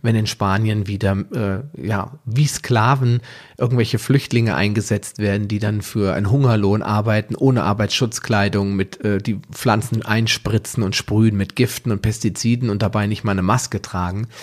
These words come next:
Das sind alles Dinge, die geändert werden müssen. Arbeitsschutz-, Schutzmaßnahmen sind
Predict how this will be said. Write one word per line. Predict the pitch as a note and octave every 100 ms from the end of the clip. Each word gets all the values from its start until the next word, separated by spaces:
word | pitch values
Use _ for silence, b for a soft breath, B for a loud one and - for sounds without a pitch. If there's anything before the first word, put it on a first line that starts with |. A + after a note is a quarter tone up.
| B B B B B -
Das | C#3
sind | A#2+
alles | A#2 B2+ -
Dinge, | A2+ A#2+
die | A2+ G2+ G#2+
geändert | - C#2+ A2+ G#2+
werden | G2+ G2
müssen. | G2+ G2 G#2
Arbeitsschutz-, | B2+ B2+ A#2+ - B2+ - A#2 -
Schutzmaßnahmen | - C#3+ - A2+ A2 - A2+ G#2 G#2+ A2+ B
sind | - A#2 B2 -